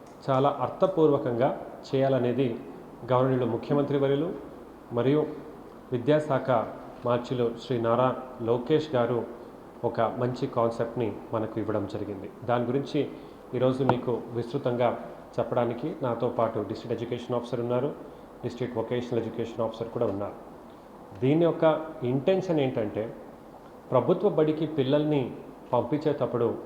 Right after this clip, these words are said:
మొత్తం ప్రభుత్వం చూసుకోవాలనో లేదా అక్కడ టీచర్స్ చూసుకోవాలని కాదు. అలాగే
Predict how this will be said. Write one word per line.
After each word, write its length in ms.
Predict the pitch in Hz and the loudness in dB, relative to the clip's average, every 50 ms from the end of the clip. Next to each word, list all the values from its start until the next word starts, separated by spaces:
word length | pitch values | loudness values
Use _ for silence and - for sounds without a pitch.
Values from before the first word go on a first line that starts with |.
| - - - - - - - | -12 -16 -16 -18 -18 -10 -2
మొత్తం 460 | 117 127 127 - - - 196 175 151 - - - - - - - - - - - | 0 0 0 2 4 6 6 6 6 4 -2 -8 -10 -12 -14 -16 -18 -12 -4 0
ప్రభుత్వం 400 | 131 123 127 151 151 175 160 147 - 139 | 0 2 2 2 2 0 0 0 0 0
చూసుకోవాలనో 680 | 135 131 - - 139 135 127 127 123 120 123 131 147 - - - - - - - - - - | -2 0 0 2 4 4 4 4 2 2 2 0 0 -4 -8 -12 -16 -18 -18 -18 -16 -4 2
లేదా 220 | 151 139 143 156 143 | 4 6 6 6 6
అక్కడ 240 | 135 - - 143 | 4 4 0 -2
టీచర్స్ 500 | 139 - - 147 156 - 175 160 - - | -2 0 2 2 2 2 0 -2 -2 -2
చూసుకోవాలని 600 | 147 135 - - 139 131 127 123 120 123 123 120 120 - - - - - - | -2 -4 0 2 2 4 4 4 2 0 -2 -4 -6 -10 -14 -16 -10 -4 0
కాదు. 260 | 113 107 101 - - - - - - - - - - - - - - - | 2 2 2 0 -4 -10 -12 -14 -16 -18 -18 -18 -18 -18 -18 -8 -2 2
అలాగే 380 | 120 135 156 156 180 208 226 | 4 4 4 6 4 2 0